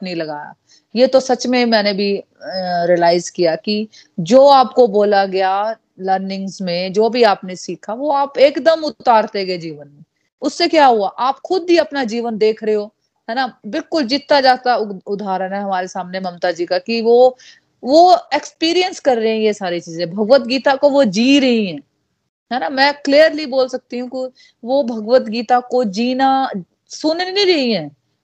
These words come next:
वो जी रही हैं भगवत गीता को, है ना? तो बिल्कुल हमें भी, हम सबको ये कोशिश करनी है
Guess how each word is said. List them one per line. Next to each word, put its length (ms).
वो 240
जी 360
रही 240
हैं 160
भगवत 300
गीता 320
को, 200
है 60
ना? 80
तो 80
बिल्कुल 480
हमें 360
भी, 280
हम 160
सबको 460
ये 140
कोशिश 440
करनी 400
है 160